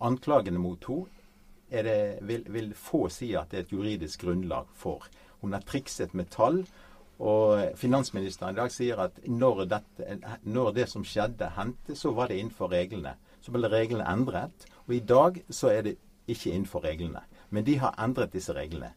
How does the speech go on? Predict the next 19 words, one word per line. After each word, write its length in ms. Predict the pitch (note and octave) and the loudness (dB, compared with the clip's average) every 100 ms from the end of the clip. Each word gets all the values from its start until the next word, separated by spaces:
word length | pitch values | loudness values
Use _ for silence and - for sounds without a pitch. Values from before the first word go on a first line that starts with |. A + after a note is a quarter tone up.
| - | -14
sier 240 | - B2 | 0 2
finansministeren. 720 | - D3+ A2+ F2 - - - - - - - - - - | 4 0 0 -4 -14 -16 -16 -18 -20 -20 -20 -20 -20 -10
Eh, 460 | - G2 G2+ G2+ - - _ - - - - - - - | -2 2 4 2 0 -10 _ -20 -20 -20 -20 -20 -20 -6
men, 400 | G#2+ A#2+ B2+ C3 - B2 | 2 4 6 4 -2 -2
men, 340 | A#2+ A#2+ A#2+ A2+ A2 | 2 2 0 0 2
eh, 840 | G#2+ G#2+ - - - - - - - - - - - | 2 -2 -6 -8 -12 -14 -18 -20 -20 -20 -20 -20 -4
til 80 | C3 | -2
syvende 320 | - D3+ D#3 | 0 2 2
og 80 | - | 2
sist 480 | E3 G#3 - - - - _ _ - | 0 0 -4 -10 -20 -20 _ _ -8
så 320 | - - C3 - | -2 2 2 0
dreier 400 | G#2 G#2+ D#3+ C3 | 0 2 2 2
det 80 | - | -2
seg 240 | G#2 F#2 | -2 0
jo 220 | F2+ F#2 | 0 0
om 320 | C#3+ C3+ F#2 E2 - - - - - _ - G#2 | 0 2 0 -4 -10 -20 -20 -20 -20 _ -4 0
den 160 | G#2 | 0
politiske 480 | A#2+ A#2 A2+ - E2+ | 0 -4 -4 -8 -6
makten. 480 | E2+ E2+ - - | -6 -6 -14 -16